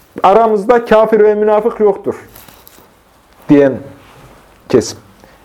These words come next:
Ve müminlerin imanı meleklerin imanı gibidir diyenler gibi.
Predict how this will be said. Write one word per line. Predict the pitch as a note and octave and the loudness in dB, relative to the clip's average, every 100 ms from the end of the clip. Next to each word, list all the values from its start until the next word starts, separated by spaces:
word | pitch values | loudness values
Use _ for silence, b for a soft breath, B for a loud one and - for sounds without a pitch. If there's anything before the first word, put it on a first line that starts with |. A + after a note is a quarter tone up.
| b - | b 0
Ve | D#3+ | 2
müminlerin | F3 G3 G3 F#3+ F3+ | 2 0 -2 -2 0
imanı | A#3+ A3+ D#3 D#3 C#4+ - b b b b b b _ _ _ _ - - | -2 -2 -4 -4 -8 -12 b b b b b b _ _ _ _ -20 -4
meleklerin | E3 G#3 G#3+ G#3+ G#3+ G#3+ | 2 4 2 2 0 0
imanı | G#3+ G#3+ G#3+ | 0 -2 -2
gibidir | F3+ C3+ A#2 - - - _ _ - | -2 -4 -4 -6 -10 -20 _ _ -4
diyenler | B2+ B2+ A#2+ A2+ | 0 2 0 -2
gibi. | G2+ F#2+ | -2 -4